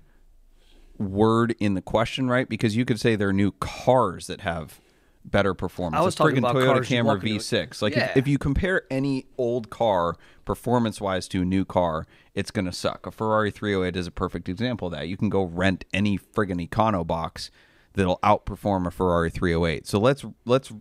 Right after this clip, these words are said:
Speaker 1: rephrase his question to say there are sports cars that fall into a similar price range in
Speaker 2: Okay. All right.
Speaker 1: nine nine six.
Speaker 2: I like that.
Speaker 1: How
Speaker 2: I
Speaker 1: do you
Speaker 2: like
Speaker 1: make
Speaker 2: that.
Speaker 1: that decision?
Speaker 2: Well, I mean, you got,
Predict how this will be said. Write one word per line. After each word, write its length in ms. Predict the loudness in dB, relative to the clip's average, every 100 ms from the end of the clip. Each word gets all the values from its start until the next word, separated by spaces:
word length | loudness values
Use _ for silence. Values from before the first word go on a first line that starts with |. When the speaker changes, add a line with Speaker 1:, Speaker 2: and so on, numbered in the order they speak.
| -20 _ _ _ _ _ -8
Speaker 1:
rephrase 760 | 0 2 2 -2 -2 0 -2
his 160 | -4 -4
question 440 | -2 -2 -2 -6
to 100 | -6
say 180 | -4 -2
there 160 | -2 -4
are 60 |
sports 540 | -6 -8 0 2 0 -2
cars 320 | -2 -2 -2
that 120 | -6
fall 260 | -2 0 0
into 160 | -4
a 60 | -4
similar 320 | -6 -6 -8
price 300 | -6 -6 -6
range 200 | -8 -6
in 80 | -2
Speaker 2:
Okay. 100 | -2
All 40 |
right. 60 | -2 -6
Speaker 1:
nine 280 | -4 0 0
nine 140 | -4
six. 100 | -4
Speaker 2:
I 40 | 0
like 200 | 0 0
that. 240 | -6 -6 2
Speaker 1:
How 120 | 2
Speaker 2:
I 20 |
Speaker 1:
do 60 | 2
you 40 |
Speaker 2:
like 60 | 0
Speaker 1:
make 140 | -2 -2
Speaker 2:
that. 60 |
Speaker 1:
that 160 | -2 -4
decision? 460 | -8 -12 -12 -16 -20 _ _ _ -4
Speaker 2:
Well, 100 | 0
I 40 |
mean, 300 | 0 -2 -4 -10 _ _ _ _ _ _ _ -14
you 80 | -4
got, 200 | -2